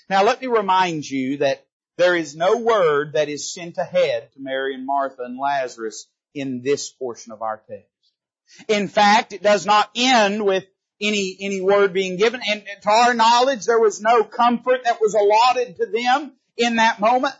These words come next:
But the Lord does, almost like the book of Job, pull back the veil and let you and I see some things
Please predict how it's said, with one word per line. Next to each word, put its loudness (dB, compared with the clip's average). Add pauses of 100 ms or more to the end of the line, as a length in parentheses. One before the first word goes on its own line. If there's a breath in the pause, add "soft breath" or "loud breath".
(140)
But -2
the 2
Lord 2
does, 2
almost -2
like -2
the -8
book -2
of -20
Job, 0
pull 0
back 0
the -16
veil 0
and -14
let -8
you -14
and -6
I 2
see -8
some -12
things -8